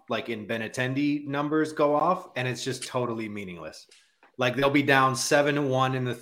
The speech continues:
in the fifth inning, and he'll have, like, a, you know, bases clearing triple or something if anybody can get on base in front of, or, like, he'll just have good numbers, and it won't mean jack shit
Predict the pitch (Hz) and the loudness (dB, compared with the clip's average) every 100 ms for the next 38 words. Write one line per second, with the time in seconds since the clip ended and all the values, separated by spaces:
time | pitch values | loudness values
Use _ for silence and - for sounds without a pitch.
0 | - 131 117 113 - 131 131 117 113 113 | -10 -8 -8 -4 0 0 2 -2 -2 -4
1 | 104 98 90 - - _ - 131 123 127 | -8 -10 -14 -20 -20 _ -2 2 6 6
2 | 123 120 120 113 120 113 110 98 131 110 | 6 2 0 0 0 0 -2 -4 -8 -6
3 | 101 123 120 120 117 127 117 113 - 123 | -4 -2 -2 -4 -6 -4 -4 -4 -6 -4
4 | 110 110 - 117 104 113 101 110 107 104 | -4 -6 -4 -6 -6 -6 -6 -8 -8 -8
5 | 104 110 107 104 104 101 - - 101 90 | -8 -10 -8 -8 -6 -8 -8 -6 -4 -4
6 | 139 160 151 180 185 190 165 160 151 123 | 2 6 8 8 6 4 6 6 4 2
7 | - _ 113 - 143 156 131 131 143 165 | -8 _ -16 2 4 4 4 2 2 2
8 | 156 127 123 117 127 120 120 110 - 107 | 0 -2 -2 -2 -4 -4 -4 -6 -4 -4
9 | 95 - - 110 87 | -4 -6 -4 -4 -6